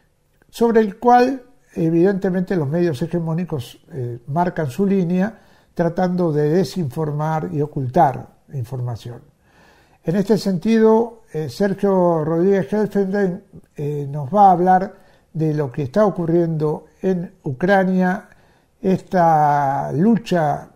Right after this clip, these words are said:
por desnazificar Ucrania que se planteó la Federación Rusa hace ya más de un año, y, eh, con él también buscamos la posibilidad de encontrar alguna salida,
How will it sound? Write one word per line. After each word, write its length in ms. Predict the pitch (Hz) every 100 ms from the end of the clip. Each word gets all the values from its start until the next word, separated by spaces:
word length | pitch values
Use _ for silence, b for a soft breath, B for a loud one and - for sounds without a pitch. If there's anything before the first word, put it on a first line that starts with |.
| _
por 200 | - 147
desnazificar 760 | 143 139 147 123 147 143 139 185
Ucrania 460 | 151 165 180 165 135
que 80 |
se 140 | 127 135
planteó 420 | 139 131 175 165
la 100 | 147
Federación 540 | 143 135 123 - 160
Rusa 400 | 165 175 123 143
hace 220 | 139 143 131
ya 180 | 147
más 160 | 147 139
de 80 | 143
un 100 | 147
año, 460 | 208 202 214 214 214 b b b b -
y, 400 | 202 208 233 - _ _
eh, 720 | 165 156 151 147 143 143 151 _
con 200 | 170 175
él 340 | 208 202 196 - _ - -
también 460 | 151 170 185 170
buscamos 800 | 147 135 - 180 165 151 - - b b b
la 460 | 185 147 151 147 143
posibilidad 580 | 156 123 160 151 165 165
de 100 | 156
encontrar 420 | 135 139 143 165
alguna 260 | 156 180 131
salida, 840 | - 160 196 240 165 131 120 -